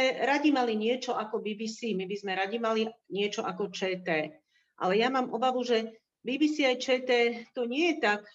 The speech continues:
že oni formujú spoločnosť, ale že v prvom rade tá spoločnosť musí byť v nejakom stave, aby dokázala vygenerovať takúto podobu štátneho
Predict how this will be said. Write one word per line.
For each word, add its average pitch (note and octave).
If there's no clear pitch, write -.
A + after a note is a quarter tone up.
že F#3
oni B3+
formujú G3
spoločnosť, F3+
ale G#3+
že G#3+
v -
prvom C#4
rade B3+
tá A#3
spoločnosť B3
musí A3+
byť A3
v A3
nejakom B3+
stave, A#3
aby G#3
dokázala A#3
vygenerovať A3
takúto A3+
podobu A3
štátneho G#3